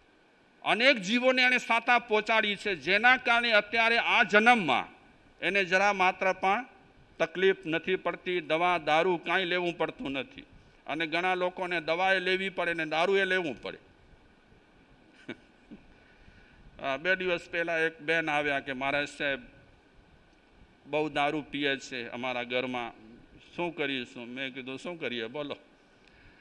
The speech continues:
ન પીવું જોઈએ, છોડી દો," કે સમજાવો એને કે નથી સમજતા, શું કરીએ?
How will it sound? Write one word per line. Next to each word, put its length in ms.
ન 140
પીવું 420
જોઈએ, 380
છોડી 300
દો," 200
કે 300
સમજાવો 640
એને 280
કે 80
નથી 360
સમજતા, 560
શું 260
કરીએ? 360